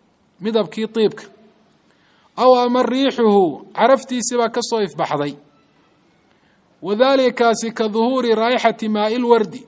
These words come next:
maa'il wardiga raa'ixadooda soo ifbaxeeda weeye. Wa duhuuri lawni zacfaraan, iyo zacfaraanka midabkiisa muuqashadiisa.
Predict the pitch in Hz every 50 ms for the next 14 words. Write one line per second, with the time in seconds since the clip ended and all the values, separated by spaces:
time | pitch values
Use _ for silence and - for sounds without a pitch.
0 | _ _ _ _ _ 156 180 190 196 202 208 226 247 240 233 196 214 202 190 180
1 | 170 175 190 196 196 196 - - 226 247 247 233 226 190 151 - - - - _
2 | _ _ _ _ _ _ _ _ _ _ _ _ _ _ _ _ _ _ _ -
3 | - 208 214 214 208 - 196 254 240 - 240 240 226 226 220 226 226 208 185 156
4 | 139 117 - - - - _ _ _ _ _ _ _ _ _ _ _ _ _ _
5 | _ _ _ 165 190 202 196 226 226 247 269 269 254 240 233 226 226 233 254 226
6 | 208 226 196 180 - - 214 220 226 233 233 233 233 226 208 214 180 175 - 214
7 | 220 233 233 220 220 226 208 226 240 233 220 180 - 226 226 208 - - 156 123
8 | - - _ _ _ _ _ _ _ _ _ _ _ - 170 190 196 196 - 190
9 | - - 220 214 196 175 151 - -